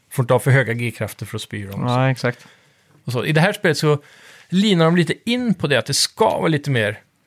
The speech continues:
Speaker 2: Mm.
Speaker 1: exotiskt så.
Speaker 2: Mm.
Speaker 1: Och då kan man lägga till, eh, de, de har lite tabs som, eh, fokuserar på om du vill, om vi,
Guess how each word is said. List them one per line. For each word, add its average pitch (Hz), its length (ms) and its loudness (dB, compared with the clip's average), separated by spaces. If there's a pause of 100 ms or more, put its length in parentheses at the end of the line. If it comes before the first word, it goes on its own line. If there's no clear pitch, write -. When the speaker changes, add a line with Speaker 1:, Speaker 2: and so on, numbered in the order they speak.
(320)
Speaker 2:
Mm. 131 300 4
Speaker 1:
exotiskt 139 720 0
så. - 160 -8 (340)
Speaker 2:
Mm. 123 240 2 (120)
Speaker 1:
Och - 60 -4
då 135 40 -2
kan 139 160 2
man 135 100 4
lägga 143 180 4
till, 120 380 0
eh, 113 140 2 (500)
de, - 120 -6 (140)
de 143 340 -4
har 156 160 6
lite 143 200 -2
tabs 160 380 0
som, 139 220 0 (180)
eh, 139 280 0
fokuserar 127 540 -2
på 131 140 -2
om 123 120 0
du 120 60 -2
vill, 120 260 -2
om 139 160 0
vi, 131 180 0